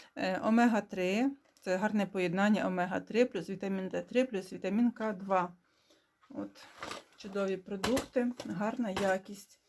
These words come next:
Е, також можна і окремо придбати омега-три і вітаміни Д три плюс вітамін К два. Ось, е, якість тільки найкраща, дуже гарні продукти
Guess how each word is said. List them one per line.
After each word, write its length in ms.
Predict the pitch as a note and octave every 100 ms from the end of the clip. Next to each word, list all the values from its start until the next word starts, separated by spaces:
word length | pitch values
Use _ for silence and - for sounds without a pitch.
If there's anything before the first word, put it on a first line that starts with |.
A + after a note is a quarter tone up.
| _ _ _ -
Е, 420 | A3+ G3 G3 G3 G3+
також 340 | A3+ G#3 G#3
можна 400 | A3 G#3+ G3+ G3 -
і 160 | G3
окремо 440 | F#3 F#3 A3 A#3+ C#4
придбати 680 | C4+ C4 A3 B3+ C4+ C4+ A#3
омега-три 880 | G3 F#3+ F#3+ F#3+ F#3+ - G3 A3+ D4 - _ _ _ _ _ - _
і 360 | G#3+ G#3 G#3+ G#3+ - - -
вітаміни 800 | G3 G#3 G3 F#3+ F#3 F#3 F#3 F#3
Д 280 | F#3 A3
три 300 | B3+ C#4 C4+
плюс 460 | C4 G3 G3 A#3+ -
вітамін 560 | F#3+ F#3+ F3+ F#3+ A3+ A3+
К 280 | F#3 F#3
два. 420 | F#3 F#3 F#3 F3+ - _ _ _ - - _
Ось, 360 | G3 G#3 G#3 G#3+
е, 260 | G3 G3
якість 440 | G3 A3 G#3+ G3+ -
тільки 220 | G#3 G#3+
найкраща, 640 | G3 G3 - B3+ D4 C#4
дуже 320 | G3 G#3 G#3 G3
гарні 380 | G3 G3 G3
продукти 720 | G3 G#3 G3+ B3+ D4 - C#4+